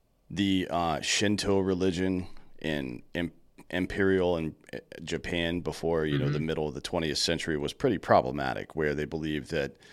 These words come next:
Speaker 1: Japanese people were, you know, created as children of the sun and everybody else was basically a, a, a, a farm animal, you know what I mean, to
Speaker 2: Yeah.
Speaker 1: be done with as you see fit. Uh, there's been, there's been plenty of that. Um,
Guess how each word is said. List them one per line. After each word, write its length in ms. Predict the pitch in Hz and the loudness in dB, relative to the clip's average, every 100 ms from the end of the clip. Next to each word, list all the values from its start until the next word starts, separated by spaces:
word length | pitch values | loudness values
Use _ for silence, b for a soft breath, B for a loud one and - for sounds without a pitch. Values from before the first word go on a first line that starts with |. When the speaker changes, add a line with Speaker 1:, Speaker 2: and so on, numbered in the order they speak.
| B B B - | B B B 4
Speaker 1:
Japanese 540 | 98 90 90 90 82 | 6 6 2 0 -2
people 360 | - 92 85 82 | 0 0 0 0
were, 340 | 78 76 76 - b b _ _ _ - | 0 0 -2 -6 b b _ _ _ -4
you 120 | 78 | -2
know, 320 | 71 60 50 _ _ - | -2 -4 -10 _ _ -10
created 640 | - 87 85 78 76 73 _ | -2 2 2 0 -4 -10 _
as 520 | - 76 71 60 - - _ _ _ _ _ | -4 -2 -2 -4 -6 -8 _ _ _ _ _
children 380 | - 104 90 92 | 0 2 2 0
of 80 | 80 | -2
the 80 | - | 0
sun 340 | - 92 92 | 2 4 2
and 100 | 80 | 0
everybody 360 | 78 78 80 78 | -2 0 0 0
else 220 | 76 - | -2 -4
was 120 | 78 | -8
basically 540 | - 80 - 80 78 67 | -2 -2 -2 -4 -4 -2
a, 80 | 55 - - | -6 -10 -8
a, 40 | |
a, 460 | 58 57 - 60 55 - | -8 -8 -8 -8 -8 -8
a 180 | 58 60 | -8 -4
farm 320 | 95 101 80 | 2 2 2
animal, 460 | 50 50 50 - - | -2 -6 -8 -10 -6
you 80 | 78 | -2
know 60 | |
what 80 | 73 | -2
I 40 | 73 | -2
mean, 200 | 73 71 | -4 -4
to 120 | 73 | -2
Speaker 2:
Yeah. 80 | 67 | -2
Speaker 1:
be 60 | |
done 260 | 71 82 80 | 0 0 0
with 220 | 76 71 | -2 0
as 200 | 73 67 | -2 -2
you 80 | 67 | -6
see 240 | - 71 | -4 -6
fit. 400 | - 76 67 - - b b b b - | -4 -2 0 -2 -10 b b b b -4
Uh, 300 | 65 57 55 | -2 -2 -2
there's 220 | 71 107 | 2 4
been, 200 | 110 87 - - | 4 0 -2 0
there's 200 | 98 92 | 0 2
been 160 | 85 | -2
plenty 320 | - 110 85 | 0 0 2
of 80 | 62 | 0
that. 300 | 71 62 - b b b b b b - | 0 -2 -4 b b b b b b 2
Um, 360 | 87 85 76 | 4 4 0